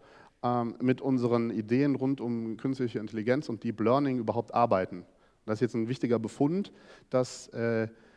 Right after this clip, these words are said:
die Daten, die in der M-Cloud drin sind, ähm, ja, ungefähr zu fünfzig Prozent mit, äh, Metadaten verlinkt sind. Ist natürlich sehr,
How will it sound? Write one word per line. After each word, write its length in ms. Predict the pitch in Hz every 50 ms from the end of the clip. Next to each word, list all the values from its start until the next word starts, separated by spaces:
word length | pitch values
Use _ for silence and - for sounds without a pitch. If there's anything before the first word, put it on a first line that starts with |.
| _ _ _ _
die 140 | - 110 101
Daten, 380 | 101 101 127 147 - 170 143
die 100 | 127 127
in 80 | 120 120
der 140 | 113 113 107
M-Cloud 420 | 113 170 165 - 110 104 101 - -
drin 180 | 107 104 107
sind, 320 | 101 110 123 139 160 - - - - - - _ _ _ _ _ _ _ _ _ _ _ _ _ _
ähm, 600 | 110 110 117 117 113 113 113 113 113 113 107 - - - - - _ _ _ _
ja, 320 | - - 110 107 104 95 90 - - - - - - - _
ungefähr 560 | - 127 143 160 147 135 - - - - 135
zu 140 | 135 - 120
fünfzig 480 | - - - 143 151 - - 131 - -
Prozent 520 | - 113 - - 98 104 117 123 143 - - - - - - - _ _
mit, 400 | 117 120 120 120 - - - -
äh, 400 | - 113 113 113 113 110 113 113 - - _ - _ _ _ - _ _ _
Metadaten 840 | - 110 107 113 131 135 - 117 98 95 92 92 - 104 101 104 104 95 -
verlinkt 400 | - - 101 101 104 104 101 -
sind. 340 | - 82 87 87 85 - - - _ _ _ _ _ _ _ _ _
Ist 80 | - -
natürlich 440 | 101 - - 117 113 113 107 -
sehr, 340 | - 107 110 117 120 120 123